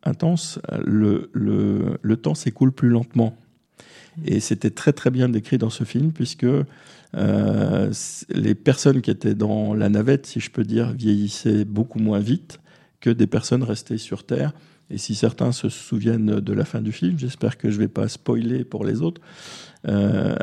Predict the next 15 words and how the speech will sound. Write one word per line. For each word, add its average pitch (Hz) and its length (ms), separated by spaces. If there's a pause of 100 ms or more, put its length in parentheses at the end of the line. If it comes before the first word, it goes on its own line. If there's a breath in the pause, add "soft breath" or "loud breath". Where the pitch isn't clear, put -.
à 101 80
la 104 140
fin, 156 220
le 127 180
père 160 480 (120)
retrouve 117 360
sa - 160
fille 151 260
qui 139 100
est 107 40
beaucoup 131 380
plus 143 280
âgée 107 240
que - 160
lui, 110 240